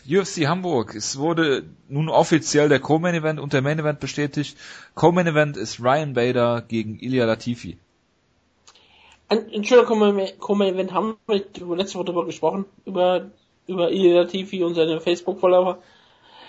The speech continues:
Speaker 2: Ich weiß gar nicht, worüber, worüber wir dann darüber gesprochen haben. Auf jeden Fall ist es halt sehr, sehr
Speaker 1: Dass sie
Speaker 2: beeindruckend.
Speaker 1: nicht gegen Krylov booken, sondern gegen Bader.
Speaker 2: Genau, das ist halt eine tolle Sache. Er kämpft gegen das Tor, darüber haben wir auch gesprochen.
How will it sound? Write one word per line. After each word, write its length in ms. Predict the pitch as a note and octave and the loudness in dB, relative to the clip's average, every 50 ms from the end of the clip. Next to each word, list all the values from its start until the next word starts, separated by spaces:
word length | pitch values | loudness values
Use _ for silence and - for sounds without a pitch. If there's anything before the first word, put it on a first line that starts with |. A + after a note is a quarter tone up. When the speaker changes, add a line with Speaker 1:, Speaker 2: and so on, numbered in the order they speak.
| - _ _ _ _ _ _ | -20 _ _ _ _ _ _
Speaker 2:
Ich 160 | - D#3 D3+ | -10 -6 0
weiß 200 | F#3+ F#3 F#3+ F#3 | 2 2 2 4
gar 80 | - F3+ | 2 2
nicht, 120 | F3 F3 | 2 0
worüber, 380 | F3 E3 E3 E3 D#3+ D#3+ D#3+ D#3+ - _ - | 0 0 2 2 2 2 0 -4 -10 _ -16
worüber 360 | E3+ D3+ D#3 D#3+ E3 E3+ D#3+ | -12 -4 0 2 2 2 4
wir 120 | D#3+ D#3+ D3+ D#3+ | 4 2 4 2
dann 200 | D3+ D#3 E3 D#3+ | 0 0 0 -2
darüber 260 | D3+ D#3+ D3+ D3 D3 | -2 -2 -2 -2 -2
gesprochen 400 | D3 C#3+ - G#3+ G#3 F3+ C#3+ C3 | -4 -4 -4 -4 -4 -4 -4 -4
haben. 240 | C#3 D3+ F3+ F3+ D#3+ | -4 -4 -4 -6 -6
Auf 120 | C#3 - | -6 -4
jeden 100 | D#3+ D3+ | -2 -2
Fall 100 | D3+ D3 | -2 -2
ist 60 | - | -4
es 140 | D#3 - - | -8 -6 -2
halt 280 | D3+ C#3+ C#3+ C#3+ C#3+ - | 0 0 0 0 -4 -2
sehr, 180 | - D3+ D3+ D3 | 2 4 4 4
sehr 80 | D3 D3 | 4 4
Speaker 1:
Dass 80 | C#3+ | 4
sie 220 | C#3 C#3+ D3+ D3+ D3 | 4 4 6 4 2
Speaker 2:
beeindruckend. 120 | C3+ C#3 | 0 0
Speaker 1:
nicht 180 | D3+ - - - | -2 -2 -2 -2
gegen 180 | C3+ C3 B2+ | -2 -2 -2
Krylov 420 | - - C#3+ C3+ C3 B2 G#2+ - - | -2 -2 0 2 2 2 2 0 -6
booken, 320 | - A2+ - - A#2 A2 | -12 -12 -10 -8 -6 -4
sondern 280 | G#2 A2 A2+ A2+ A2+ A2 | -2 -2 0 0 -2 -2
gegen 220 | A2 G#2+ G#2+ G2+ | -4 -4 -2 0
Bader. 380 | G#2+ G2+ G2+ G#2 G2 F#2+ F#2+ - - - - - - _ _ _ _ - - - | 2 2 2 2 0 0 -2 -6 -12 -18 -20 -20 -20 _ _ _ _ -20 -20 -8
Speaker 2:
Genau, 420 | E3 F3 E3 D#3+ D3+ D3+ D3 D3 D3 | -4 0 2 4 4 4 4 2 0
das 280 | C#3+ D3 - - F3+ | -4 -8 -14 -16 -14
ist 240 | E3 D#3+ - - - | -14 -14 -14 -12 -6
halt 320 | E3 D#3 D3 D3 D3 - - - | -2 -2 -2 -2 -4 -8 -14 -12
eine 200 | E3 D#3+ D3 C#3+ | -10 -10 -10 -6
tolle 260 | - E3 D3+ D3 D3 | -6 -2 0 0 2
Sache. 300 | D3 D3 C#3+ - D#3 C#3+ | 2 0 0 0 -2 -2
Er 140 | D3 D3+ D3 | 0 -2 -2
kämpft 300 | - E3+ D#3+ D#3 D#3 - | 0 0 0 0 0 -2
gegen 160 | D#3 D3 D3 | -4 -2 -2
das 200 | D3 C#3+ C#3+ - | -2 -2 -4 -4
Tor, 240 | - D#3 D3 C#3+ C#3+ | 0 2 4 4 4
darüber 500 | C#3+ C#3+ C#3+ C#3+ C#3+ C#3+ D3 D3 C3 - | 2 2 0 0 0 -2 -4 -6 -6 -6
haben 160 | D3 C#3+ D3 | -4 -2 2
wir 80 | D3 D3 | 2 2
auch 140 | D3+ D3+ | 2 0
gesprochen. 320 | - D3+ - - C#3+ - | -4 -16 -14 -14 -16 -16